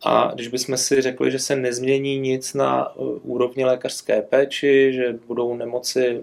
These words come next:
léčeny tak, jak jsou dneska, nebo naopak, někdy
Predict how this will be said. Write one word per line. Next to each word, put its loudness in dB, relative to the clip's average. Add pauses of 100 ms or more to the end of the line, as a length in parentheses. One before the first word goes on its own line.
(120)
léčeny -2
tak, -6
jak -8
jsou -2
dneska, 0 (840)
nebo 4
naopak, 4
někdy -2